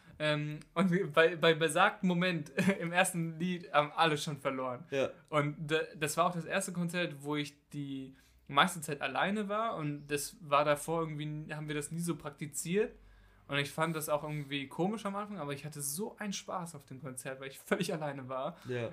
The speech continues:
Speaker 1: Äh, und dann hat man irgend-, irgendwann habe ich, äh, einen Kumpel wiedergefunden, so nach der Hälfte irgendwie aus dem Moshpit rausgeschmissen worden, ne, wie so eine Ausfahrt genommen, so, tschu, raus wieder in die normale Crowd, die da stehen und kein, äh, nicht, sich nicht bewegen wollen. "Ey, da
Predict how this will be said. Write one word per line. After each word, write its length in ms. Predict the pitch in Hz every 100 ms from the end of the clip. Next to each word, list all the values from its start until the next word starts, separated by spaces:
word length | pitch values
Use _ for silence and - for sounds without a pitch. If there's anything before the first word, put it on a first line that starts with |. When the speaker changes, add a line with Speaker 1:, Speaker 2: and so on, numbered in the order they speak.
| -
Speaker 1:
Äh, 280 | 143 139 143
und 120 | 151
dann 160 | 156
hat 140 | 175 196
man 160 | 180
irgend-, 240 | 175 185 185
irgendwann 340 | 202 214 196
habe 160 | 185 180
ich, 200 | 175 180
äh, 260 | 165 160 156
einen 240 | - 170 170
Kumpel 300 | 208 160 131
wiedergefunden, 600 | 131 127 - 135 131 131
so 240 | 139 135
nach 180 | 135 143
der 140 | 156 143
Hälfte 280 | 170 180
irgendwie 140 | 135 135
aus 120 | 135
dem 60 | 151
Moshpit 320 | 165 139 139
rausgeschmissen 840 | 156 175 - 147 - 170 180 156
worden, 160 | 165 165
ne, 180 | 175 143
wie 60 |
so 80 | 143
eine 100 | 139
Ausfahrt 360 | - - 151 147
genommen, 400 | 143 143 151 147 - - -
so, 220 | 147 139 -
tschu, 640 | 659 679 622 554 480 403
raus 240 | 381 302 277
wieder 240 | 240 226
in 100 | 214
die 60 | 190
normale 420 | 190 190 196 180
Crowd, 360 | - 175 202
die 100 | 170
da 140 | 160 151
stehen 380 | - 160 180 165
und 120 | 143
kein, 380 | 147 143 143 - - - - -
äh, 260 | 135 127 131
nicht, 400 | 139 139 151 143
sich 180 | 135 -
nicht 160 | 139
bewegen 280 | - 127 151
wollen. 140 | 135 131
"Ey, 140 | 135
da 600 | - - 659 605 523